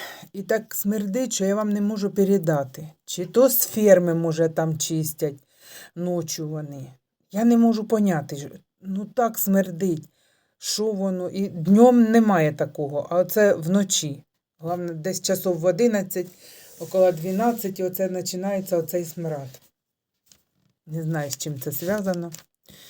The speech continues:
От. Там писали люди в інтернеті теж, що це щось таке смердить, непонятно що. Ну, а так, вроді,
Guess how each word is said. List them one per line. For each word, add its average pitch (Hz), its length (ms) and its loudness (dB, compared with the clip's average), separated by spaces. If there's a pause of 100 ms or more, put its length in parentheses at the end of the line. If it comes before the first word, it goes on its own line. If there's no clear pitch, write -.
(420)
От. 165 420 -12
Там 185 200 -2
писали 196 420 2
люди 170 280 -2
в 170 80 -2
інтернеті 165 640 0
теж, 160 420 -2
що 156 160 -4
це 156 160 -6
щось 160 240 -4
таке 175 280 0
смердить, 165 560 -4
непонятно 175 680 -4
що. 156 360 -8 (1200)
Ну, 247 180 -12
а 208 100 -6
так, 202 280 -2
вроді, 160 380 -4